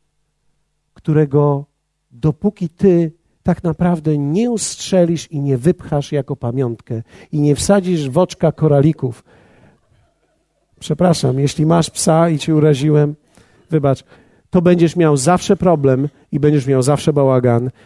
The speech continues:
i będziesz zawsze coś musiał z nim robić. Takie jest to życie. Dlatego, że twoja cielesność, ona umiera z twoimi właściwymi decyzjami. Dlatego Słowo Boże mnie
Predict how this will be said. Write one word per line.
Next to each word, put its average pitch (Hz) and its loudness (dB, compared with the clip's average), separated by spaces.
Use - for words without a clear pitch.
i 147 -4
będziesz 139 2
zawsze 139 -2
coś 135 -6
musiał 143 -4
z 120 -8
nim 147 -2
robić. 147 -4
Takie 139 0
jest 123 -4
to 113 -8
życie. 107 -10
Dlatego, 143 0
że 135 -2
twoja 165 -2
cielesność, 156 -4
ona 156 -2
umiera 147 0
z - -6
twoimi 147 -4
właściwymi 139 -4
decyzjami. 127 -6
Dlatego 135 -2
Słowo 151 -4
Boże 139 -2
mnie 135 -4